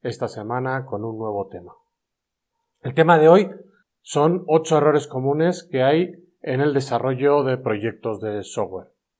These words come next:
El primer error y el más importante es una toma de requisitos insuficiente o incorrecta. Este es un error que es muy común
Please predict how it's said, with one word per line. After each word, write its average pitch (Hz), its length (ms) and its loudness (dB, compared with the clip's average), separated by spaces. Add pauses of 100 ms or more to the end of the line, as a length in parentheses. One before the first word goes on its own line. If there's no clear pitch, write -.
(140)
El 135 180 -2
primer 143 340 6
error 170 320 6
y 185 60 2
el 139 100 0
más 135 180 -4
importante 139 760 0
es 139 180 -6
una 131 240 -2
toma 139 240 0
de 127 80 0
requisitos 127 580 -6
insuficiente 113 760 -8
o 110 180 0
incorrecta. - 720 -6 (800)
Este 143 240 0
es 156 80 -4
un 156 100 -4
error 165 580 4
que 131 80 -4
es 120 160 -6
muy 120 160 -6
común 151 560 -2